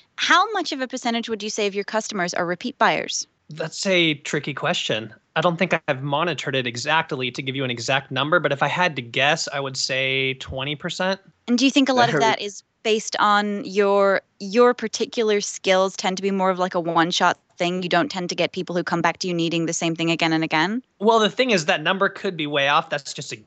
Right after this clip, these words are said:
Speaker 2: guess because I said I haven't monitored this exactly. But I know I do have a lot of people that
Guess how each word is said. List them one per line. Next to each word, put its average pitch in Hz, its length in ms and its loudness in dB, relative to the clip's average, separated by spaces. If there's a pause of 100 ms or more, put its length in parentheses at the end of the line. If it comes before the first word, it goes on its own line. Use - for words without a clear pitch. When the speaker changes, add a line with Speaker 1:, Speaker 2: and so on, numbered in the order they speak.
(100)
Speaker 2:
guess 120 300 0
because 135 260 -10
I 135 60 -6
said 135 180 -6
I 127 40 -6
haven't 131 220 -6
monitored 131 420 -6
this 131 180 -2
exactly. 127 760 -2
But 139 360 0
I 147 80 2
know 151 200 2
I 165 100 4
do 147 200 -2
have 151 160 0
a 139 60 0
lot 135 200 2
of 131 100 -4
people 143 380 -6
that 131 180 -4